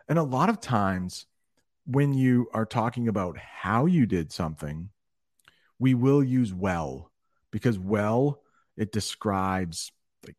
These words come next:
ver-, it's, it's, it's an adverb, but a lot of native English speakers will use good. "Hey, how did you do on that term paper?" "Oh, I did good." Is it proper English?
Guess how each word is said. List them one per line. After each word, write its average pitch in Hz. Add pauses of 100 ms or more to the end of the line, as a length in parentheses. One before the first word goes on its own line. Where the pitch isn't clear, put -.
(100)
ver-, 90
it's, -
it's, -
it's 110
an 113
adverb, 78 (720)
but 101 (220)
a 107
lot 104
of 107
native 98
English 104
speakers 123 (320)
will 101
use 95
good. 78 (280)
"Hey, 151
how 127
did 135
you 120
do 110
on 98
that 101
term 120
paper?" 80 (500)
"Oh, -
I 127
did 170
good." 95 (1000)
Is 135
it -
proper 156
English? 170